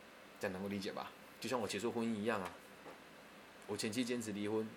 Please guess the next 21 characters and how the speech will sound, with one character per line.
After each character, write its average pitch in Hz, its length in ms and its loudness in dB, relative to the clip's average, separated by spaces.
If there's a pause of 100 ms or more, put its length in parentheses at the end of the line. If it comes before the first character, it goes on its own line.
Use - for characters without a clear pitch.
(120)
一 117 80 -2
年、 87 160 0 (600)
两 101 260 4
年， 76 120 -8 (380)
对， - 80 -4 (400)
然 95 80 -2
后 110 80 6
我 90 160 4
就 113 260 8
跟 104 120 4
她 104 100 6
讲 90 140 -2
说， 92 80 0
再 127 100 6
给 107 140 4
我 95 40 -2
一 123 80 2
年 95 140 0
的 85 80 -2
时 87 100 -4
间， 95 220 2